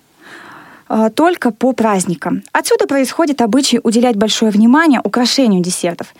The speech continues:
ведь праздничные блюда должны выглядеть очень впечатляюще. Сладкие фрукты и мёд были первыми общедоступными десертами. Множество сладких блюд появилось на основе натуральных каких-то, а,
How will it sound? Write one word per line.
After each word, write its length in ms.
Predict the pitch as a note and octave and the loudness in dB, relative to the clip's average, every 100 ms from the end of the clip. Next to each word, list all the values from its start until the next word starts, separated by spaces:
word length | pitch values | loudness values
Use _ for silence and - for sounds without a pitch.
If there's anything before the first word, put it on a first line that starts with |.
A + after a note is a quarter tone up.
| - - - | -20 -14 -6
ведь 180 | B3 | -4
праздничные 600 | - A#3 G#3+ G#3 - A3 | 0 0 0 -2 0 0
блюда 360 | A3 D#4 G4 A3+ | 2 2 0 -2
должны 420 | - G#3 G3+ G#3+ C#4 | -2 -2 2 4 4
выглядеть 480 | B3+ G#3 F#3 - - - | 2 0 -4 -8 -18 -4
очень 280 | A3+ A3+ A3+ | -4 -2 -4
впечатляюще. 800 | - - - F3+ G3 - - A#3 _ _ - - - - | -4 -6 -4 -4 -6 -8 -10 -12 _ _ -20 -20 -20 -12
Сладкие 480 | - C4 C4+ - C4+ | -4 -2 -2 0 0
фрукты 440 | C#4 F#4+ - - | 2 0 0 -4
и 220 | A3 - A#3 | -4 0 4
мёд 340 | B3 E4+ F#4+ - | 4 4 0 -2
были 380 | G3 B3 D#4 | 2 4 4
первыми 680 | C4+ - A#3+ D4 C#4 A3+ F#3+ - - - | 0 0 0 2 2 2 0 -6 -20 -20
общедоступными 680 | - - A3+ G#3+ C#4 C#4+ A#3+ | -10 -2 -2 0 0 2 2
десертами. 640 | G#3 G3+ - F3+ - A3 - - - - | 2 -2 -4 -6 -6 -8 -10 -20 -20 0
Множество 500 | B3 C#4+ B3+ - A#3+ | 2 2 0 -2 -2
сладких 460 | B3+ A#3+ - A3 | 0 -2 0 0
блюд 300 | G#3+ D4+ G4+ | 2 2 0
появилось 600 | - G3+ G#3 B3 D#4+ B3+ | -2 0 2 2 0 -2
на 120 | G#3+ G3+ | -2 -2
основе 440 | G3+ C4 E4 C#4 | -2 -2 -2 -2
натуральных 840 | A#3 C4+ D#4+ B3 G3 F#3 F#3+ - - _ _ _ _ - | 0 2 2 0 0 0 -2 -4 -16 _ _ _ _ -8
каких-то, 580 | G#3+ G3+ G#3 - G3+ G3 | -8 -6 -6 -2 -2 -2
а, 340 | - F#3+ F#3+ | -4 -4 -4